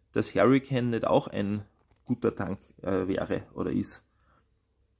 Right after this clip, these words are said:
Vielleicht sogar, ich weiß nicht, vielleicht ist er der zweitbeste Lila-Tank. Also das will,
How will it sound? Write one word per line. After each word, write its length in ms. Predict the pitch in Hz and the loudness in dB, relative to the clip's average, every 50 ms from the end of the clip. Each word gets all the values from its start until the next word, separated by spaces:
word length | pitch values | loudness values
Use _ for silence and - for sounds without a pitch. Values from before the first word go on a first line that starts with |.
| _ _ _ _ _ _ _ _ _ _ | _ _ _ _ _ _ _ _ _ _
Vielleicht 600 | - - - - 127 110 95 98 143 151 - - | -20 -6 0 4 6 6 8 6 6 4 2 0
sogar, 320 | - 160 - - 117 127 147 | -2 -2 0 4 6 6 6
ich 60 | 135 | 6
weiß 100 | 120 147 | 6 4
nicht, 140 | 151 156 - | 2 0 -2
vielleicht 260 | - 113 110 127 - | 0 0 0 0 0
ist 80 | 147 151 | -4 -4
er 60 | 160 | -2
der 120 | 139 123 - | -2 -2 -2
zweitbeste 580 | - - - - - - 113 - - - - | -2 -4 -6 -6 -6 -6 -8 -8 -6 -6 -8
Lila-Tank. 520 | 110 110 107 104 104 - - - - 98 - - _ _ _ _ _ _ _ _ _ _ _ _ _ _ - | -6 -4 -4 -4 -4 -4 -4 -6 -8 -10 -12 -16 _ _ _ _ _ _ _ _ _ _ _ _ _ _ -10
Also 280 | - 104 104 110 110 107 | -8 -6 -2 -2 -2 -2
das 280 | - 117 113 - - | -2 -2 -4 -4 0
will, 260 | - 120 120 120 117 | 2 2 2 2 2